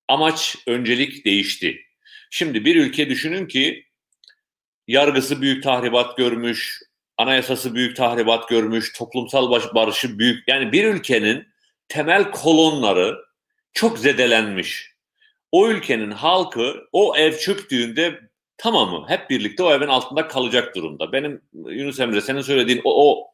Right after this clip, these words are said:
metaforum şuydu. Türkiye'yi bir ev olarak düşünelim. Hepimiz farklı odalarda yaşıyoruz. Bir odasında diyelim kendini Atatürkçü olarak tanımlayanlar yaşıyor. Başka bir odasında kendini Kürt olarak tanımlayanlar ya-, yaşıyor. Başka bir odasında kendini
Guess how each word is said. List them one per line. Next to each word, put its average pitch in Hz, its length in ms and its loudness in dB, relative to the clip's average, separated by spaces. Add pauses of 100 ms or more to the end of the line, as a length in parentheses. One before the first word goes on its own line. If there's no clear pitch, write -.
(120)
metaforum 151 580 2
şuydu. 113 480 2 (340)
Türkiye'yi 135 520 0
bir 143 100 4
ev 165 160 2
olarak 113 380 4
düşünelim. 170 540 -4 (800)
Hepimiz 165 480 -2
farklı 156 400 -2
odalarda 139 500 6
yaşıyoruz. 85 520 -2
Bir 180 100 2
odasında 151 380 2
diyelim 147 200 0
kendini 151 320 -4
Atatürkçü 156 480 -2
olarak 131 320 2
tanımlayanlar 113 600 0
yaşıyor. 87 420 -2
Başka 135 320 0
bir 156 40 4
odasında 120 480 0
kendini 143 400 -4
Kürt 156 240 -2
olarak 120 320 2
tanımlayanlar 107 600 -2
ya-, 95 100 -2 (120)
yaşıyor. 85 380 -4
Başka 156 300 0
bir 165 40 6
odasında 135 380 0
kendini 135 460 0